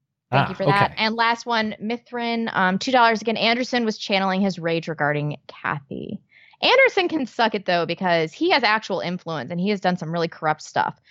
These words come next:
Speaker 1: So, you know, he probably shouldn't be, um, taking any kind of public opinion on this.
Speaker 2: Yeah.
Speaker 1: What he's done is way worse than this.
Speaker 2: Okay.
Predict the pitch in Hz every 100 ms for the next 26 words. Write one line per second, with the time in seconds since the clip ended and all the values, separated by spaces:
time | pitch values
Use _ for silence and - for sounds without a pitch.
0 | - _ 233 233 240 175 - _ _ _
1 | _ 240 285 262 214 185 156 87 - -
2 | 214 175 170 156 147 - - 202 196 -
3 | - - _ _ _ 220 185 170 160 175
4 | 156 - 160 147 143 156 139 - - 202
5 | - _ _ _ 95 - - _ _ _
6 | _ 226 277 320 233 185 151 170 202 185
7 | 190 - 76 196 - _ _ _ _ _
8 | - 170 - 120 110 85